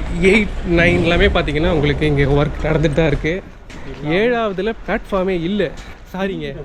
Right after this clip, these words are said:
பிளாட்ஃபார்ம் இல்ல, இல்ல, தண்டவாளமே இல்ல. ஆறாவது வரைக்கும் தான் தண்டவாளம் இருக்கு, ஏழாவது தண்டவாளமே இங்க இல்ல. இப்போ நீங்க பார்க்கறது தான் இந்த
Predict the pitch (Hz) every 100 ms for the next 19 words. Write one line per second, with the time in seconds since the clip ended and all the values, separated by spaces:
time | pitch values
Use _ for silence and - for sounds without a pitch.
0 | 135 - 170 220 - 226 202 180 165 143
1 | 131 - 180 151 156 165 240 254 220 208
2 | 220 175 147 170 165 - - - - -
3 | - - - - 170 208 220 208 190 185
4 | 175 175 185 175 156 170 165 151 - 147
5 | - 147 185 196 180 160 151 156 180 170
6 | 170 156 139 131 135 - 151 - - -
7 | 208 190 - 196 226 147 170 165 160 165
8 | 165 160 165 160